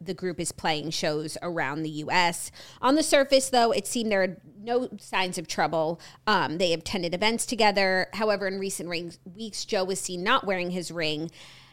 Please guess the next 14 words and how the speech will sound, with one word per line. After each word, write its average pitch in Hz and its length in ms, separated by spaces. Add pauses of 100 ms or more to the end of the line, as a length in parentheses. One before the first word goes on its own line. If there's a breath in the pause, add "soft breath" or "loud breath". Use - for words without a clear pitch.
(280 loud breath)
But 202 240
last 233 500
night, 208 480 (240)
uh, 190 180
there 185 200
was 185 160
a 185 100
Jonas 196 320
Brothers 190 220
concert, 185 280
or 180 60
two 196 160
nights 170 240
ago, 165 360